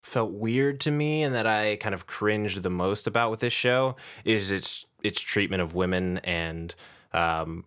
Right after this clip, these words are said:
its view of violence. Um, I definitely felt like it wanted to be a commentary on violence and sexuality, especially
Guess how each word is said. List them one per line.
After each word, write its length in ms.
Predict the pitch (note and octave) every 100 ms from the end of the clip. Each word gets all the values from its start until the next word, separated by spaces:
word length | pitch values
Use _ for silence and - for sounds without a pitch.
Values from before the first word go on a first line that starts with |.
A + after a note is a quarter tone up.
| _
its 160 | F2+ -
view 300 | E2 F2+ F#2+
of 100 | E2+
violence. 720 | E2 F2 F2 G2 C#3 - - -
Um, 280 | - F#2 F2+ F#2
I 60 |
definitely 240 | G#2 A2+ G#2
felt 140 | A2
like 100 | F#2+
it 100 | G2
wanted 180 | F#2+ F2
to 60 |
be 160 | E2+ E2+
a 60 | E2+
commentary 680 | - F#2 F2+ F#2+ F2+ F2 -
on 500 | E2 F2+ G2 G#2 G#2 - - - -
violence 500 | - G#2 G#2 G#2 -
and 80 | G2
sexuality, 580 | G2 - G2 G2 G2 F#2+
especially 560 | - F2 - F#2+ F2+